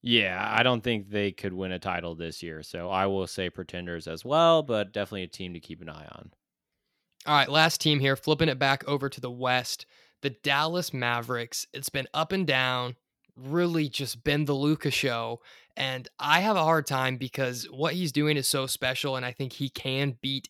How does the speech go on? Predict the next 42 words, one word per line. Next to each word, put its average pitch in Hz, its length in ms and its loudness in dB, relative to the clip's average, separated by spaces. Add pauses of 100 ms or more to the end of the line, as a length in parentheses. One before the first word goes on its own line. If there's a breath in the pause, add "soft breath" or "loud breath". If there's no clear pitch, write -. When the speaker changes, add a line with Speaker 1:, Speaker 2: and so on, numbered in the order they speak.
Speaker 2:
any 147 240 0
team 143 320 -2
on 131 180 -2
any 143 280 -2
given 131 400 -2
night 123 280 2
when 127 160 -8
he's 135 260 -4
at 135 100 0
his 127 120 -4
best. 123 520 -4 (440 soft breath)
But 139 100 -4
like 143 200 2
I 143 100 2
was 143 140 0
kinda 147 240 0
saying 147 420 0
with 147 220 -2
DeJounte 143 520 -2
Murray 160 260 0
and 165 80 0
with 175 140 -4
Trae, 196 460 2 (260 loud breath)
it's 135 160 -6
just - 300 -2
so 180 180 0
predictable, 139 840 -4
and 131 100 0
everyone 196 420 4
knows 165 240 0
his 165 180 -2
spots 131 440 -2
at 123 120 -10
this 135 140 -6
point. 143 320 -4
They 131 140 -4
know 131 240 -4
what 175 160 -2
he's 185 120 -4
trying 175 220 -2
to 190 80 -2
do, 127 360 -6